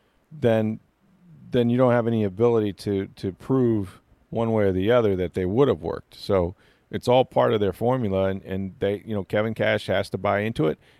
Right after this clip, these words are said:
and he has to let his players buy into it. The other thing is, you know, Glasnow's sitting over there watching a potential two to one victory go get blown up in front of him. You know, he's watching guys walk the park.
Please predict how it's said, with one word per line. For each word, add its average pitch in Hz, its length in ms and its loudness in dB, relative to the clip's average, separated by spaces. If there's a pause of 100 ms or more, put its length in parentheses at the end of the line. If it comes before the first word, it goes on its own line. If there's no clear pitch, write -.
(120)
and 107 100 -4
he 107 60 -2
has 127 220 0
to 127 60 -6
let 117 180 2
his 107 140 0
players 170 340 0
buy 104 160 2
into 92 200 -2
it. 82 80 -4
The 135 100 -2
other 214 160 -2
thing 113 200 -4
is, 104 260 -2 (520)
you 370 60 -4
know, 170 60 -2
Glasnow's 156 540 0
sitting 127 280 -2
over 107 160 2
there 101 160 2
watching 104 380 2
a 87 40 -8
potential 110 460 -4
two 127 160 -2
to 113 60 0
one 98 180 0
victory 107 380 -4
go 95 320 2 (340)
get 110 200 -2
blown 107 280 2
up 123 140 0
in 90 80 -2
front 139 200 0
of 135 60 -6
him. - 140 -10 (540)
You - 80 -8
know, 101 60 2
he's 123 140 2
watching 117 320 2
guys 95 260 0
walk 98 260 0
the 87 60 -10
park. 143 380 -4